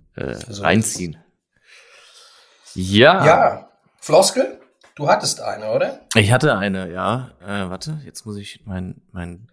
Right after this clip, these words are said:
Speaker 1: mein Drumset wieder hier vorbereiten. <clears throat> Dit, dit,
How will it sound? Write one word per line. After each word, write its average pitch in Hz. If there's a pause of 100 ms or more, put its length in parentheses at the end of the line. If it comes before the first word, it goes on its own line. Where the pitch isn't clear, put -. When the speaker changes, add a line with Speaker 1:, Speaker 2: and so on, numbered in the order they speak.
(120)
Speaker 1:
mein 90
Drumset -
wieder 90
hier 92
vorbereiten. 98
<clears throat> -
Dit, -
dit, -